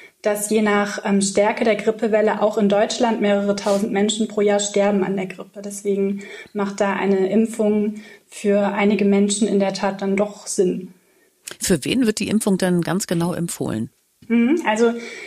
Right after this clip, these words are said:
Speaker 1: ähm, die offizielle Impfempfehlung in Deutschland, die gibt ja das Robert-Koch-Institut beziehungsweise die Ständige Impfkommission raus. Das ist den meisten bestimmt auch seit der Pandemie ein Begriff spätestens.
Speaker 2: Das stimmt, ja.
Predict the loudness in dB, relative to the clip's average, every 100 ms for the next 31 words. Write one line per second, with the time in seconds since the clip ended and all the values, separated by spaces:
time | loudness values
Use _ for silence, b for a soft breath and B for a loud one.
0 | B -4 0 2 2 0 0 -2 -2 0
1 | 2 2 2 2 2 2 0 2 2 4
2 | 4 2 0 0 0 2 0 0 2 2
3 | 2 2 2 2 0 -2 2 0 0 -2
4 | -2 -2 -2 0 0 2 2 2 0 0
5 | 2 2 2 2 0 -2 0 0 0 0
6 | 0 0 0 -4 -2 0 2 2 0 0
7 | -2 0 -2 0 2 0 2 2 4 2
8 | 2 2 0 2 4 4 2 2 2 2
9 | 2 0 -2 -2 -2 0 -2 0 0 0
10 | -4 -4 -2 -2 -4 -6 -6 -4 -4